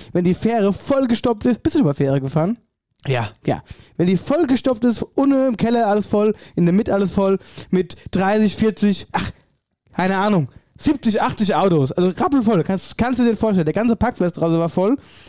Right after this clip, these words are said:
Speaker 1: mir all in diese Fähre rein. Alles klar, Fährefahrt war zwanzig Minuten. Wir waren kurz oben, haben geguckt, haben gesagt, „Ah, guck mal, da kommt das Festland, wir gehen wieder runter“,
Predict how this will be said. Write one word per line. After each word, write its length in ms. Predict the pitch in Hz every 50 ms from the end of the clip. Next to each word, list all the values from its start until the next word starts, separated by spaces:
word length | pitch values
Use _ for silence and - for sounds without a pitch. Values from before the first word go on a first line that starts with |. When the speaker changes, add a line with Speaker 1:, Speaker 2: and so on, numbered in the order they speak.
| - -
Speaker 1:
mir 220 | 202 202 220 -
all 160 | 196 214 233
in 120 | 214 214 208
diese 160 | 202 185 190
Fähre 340 | - - 196 190 190 170 160
rein. 220 | 170 147 127 110 - _ _ _ _ _ _ _ _ _ _ - -
Alles 240 | - - 147 151 -
klar, 240 | - 175 185 220 262 - - - - -
Fährefahrt 580 | - 131 - 170 170 175 180 - - 170 165 147
war 120 | 147 147
zwanzig 260 | - - 170 165 151
Minuten. 380 | 151 165 160 156 143 131 120 113 - _ - - - - - - - - _ _
Wir 100 | - 135
waren 120 | 139 131
kurz 140 | 139 135 -
oben, 140 | 214 220 208
haben 80 | 175
geguckt, 300 | 151 139 - 294 - -
haben 120 | 175 160 156
gesagt, 160 | 151 165 -
„Ah, 180 | - 285 277 262
guck 120 | 220 233 220
mal, 80 | 214
da 60 | 180
kommt 100 | 165 170
das 80 | 165 -
Festland, 340 | - 220 - - 214 202 180
wir 60 | 156
gehen 160 | 156 175 185
wieder 160 | 175 165 160
runter“, 320 | 147 165 202 226 220 233